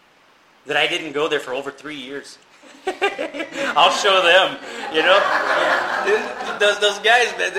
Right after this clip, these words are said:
I was, I was so pissed off at them because they would, they would call me out. They would cut me off when I would go off on a tangent and get off topic. They would, uh, these are the guys that would, that would grab me after that meeting and ask me,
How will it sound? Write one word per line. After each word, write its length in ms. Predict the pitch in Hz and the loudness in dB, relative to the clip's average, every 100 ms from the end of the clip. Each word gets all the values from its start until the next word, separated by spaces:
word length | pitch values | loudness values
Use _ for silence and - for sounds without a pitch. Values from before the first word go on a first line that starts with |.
| 196 196 175 | -4 -2 2
I 100 | 185 | 2
was, 180 | 185 | 2
I 60 | 196 | -2
was 100 | 196 | 0
so 200 | - 392 | 0 -2
pissed 300 | - - - | -2 -4 0
off 260 | 208 208 190 | 2 2 2
at 200 | 147 117 | 2 0
them 80 | - | -6
because 380 | 139 165 156 | -6 -4 -4
they 180 | - 160 | -2 -4
would, 260 | 160 160 156 - - - - - - | -4 -6 -6 -10 -20 -20 -20 -12 -2
they 120 | 185 | 0
would 180 | 202 - | 0 -2
call 280 | 185 214 | 0 2
me 160 | 220 214 | 2 2
out. 180 | 196 170 | 2 2
They 100 | 175 | 0
would 180 | 151 - | -4 -2
cut 280 | 180 190 | 2 2
me 160 | 196 233 | 0 -2
off 280 | 185 208 180 | 2 2 0
when 100 | 156 | 0
I 60 | |
would 180 | 151 147 | 0 -2
go 140 | 165 165 | -2 -2
off 120 | 170 | 0
on 100 | 185 | -4
a 40 | |
tangent 420 | 190 160 160 180 | -4 -2 -2 -4
and 80 | 143 | -8
get 140 | 143 156 | -4 -4
off 160 | 151 | -4
topic. 340 | 151 131 180 - - _ _ - - - _ _ | -4 -6 -6 -14 -20 _ _ -20 -20 -20 _ _
They 200 | - 156 | -6 -6
would, 340 | 151 151 156 151 | -2 -2 -2 0
uh, 380 | 143 139 135 - - - _ _ _ _ _ _ _ _ _ _ 123 | 0 2 0 -4 -10 -20 _ _ _ _ _ _ _ _ _ _ -6
these 180 | 190 | -6
are 40 | 220 | -4
the 80 | 214 | -2
guys 300 | 180 185 185 | 0 0 -2
that 140 | 165 | -4
would, 140 | 147 - - | -4 -6 -6
that 120 | 139 | -4
would 160 | 139 - | -4 -2
grab 260 | 151 180 | 0 0
me 120 | 190 175 | 0 -2
after 240 | 180 175 | -4 -4
that 220 | 165 165 | -6 -6
meeting 280 | 156 160 120 | -8 -10 -10
and 80 | 120 | -8
ask 360 | 131 147 - | -8 -8 -10
me, 120 | 117 | -16